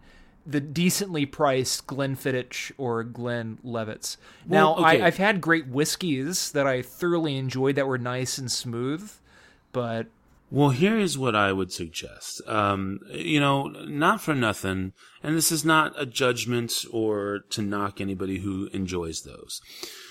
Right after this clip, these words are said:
Speaker 2: but those are, oh gosh, I am gonna, like, really,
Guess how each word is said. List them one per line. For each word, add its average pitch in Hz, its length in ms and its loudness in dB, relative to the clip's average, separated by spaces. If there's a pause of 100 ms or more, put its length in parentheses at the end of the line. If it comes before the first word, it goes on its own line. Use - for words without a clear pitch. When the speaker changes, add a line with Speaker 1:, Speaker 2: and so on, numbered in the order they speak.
(180)
Speaker 2:
but 170 220 4 (280)
those 175 480 6
are, 151 720 -2 (1500)
oh 127 380 2
gosh, 101 480 -2
I 110 160 -2
am 110 160 -4
gonna, 104 420 -2
like, 98 300 -4
really, 107 760 0